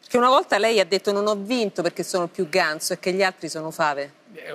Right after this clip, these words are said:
Speaker 2: questa era,
Speaker 1: Eh.
Speaker 2: magari l'ho detta, credo, ai tempi delle primarie,
Speaker 1: Eh.
Speaker 2: ora, ora sto
Speaker 1: Però
Speaker 2: cercando
Speaker 1: qual
Speaker 2: di
Speaker 1: è la sua
Speaker 2: utilizzare
Speaker 1: marcia
Speaker 2: un,
Speaker 1: in più?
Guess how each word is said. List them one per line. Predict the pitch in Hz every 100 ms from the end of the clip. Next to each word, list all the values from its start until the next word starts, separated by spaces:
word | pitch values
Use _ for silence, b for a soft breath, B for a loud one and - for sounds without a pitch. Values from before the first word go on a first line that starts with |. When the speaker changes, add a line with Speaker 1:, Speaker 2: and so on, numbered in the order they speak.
| 117
Speaker 2:
questa | 151 131 143
era, | 127 120
Speaker 1:
Eh. |
Speaker 2:
magari | 117 127 131 117
l'ho | 113 113
detta, | 123 117 127 113 113 107 104 107 -
credo, | 151 143
ai | 139
tempi | 127 143 131 143
delle | 135 135 135 131
primarie, | 131 135 135 139 139 135
Speaker 1:
Eh. |
Speaker 2:
ora, | 120 - 113 110 101 B B -
ora | 151
sto | - 120
Speaker 1:
Però | 117
Speaker 2:
cercando | 247
Speaker 1:
qual | 254 220
Speaker 2:
di |
Speaker 1:
è |
la | 180
sua | 143
Speaker 2:
utilizzare | 147 143 151
Speaker 1:
marcia | 147 202
Speaker 2:
un, |
Speaker 1:
in | -
più? | 190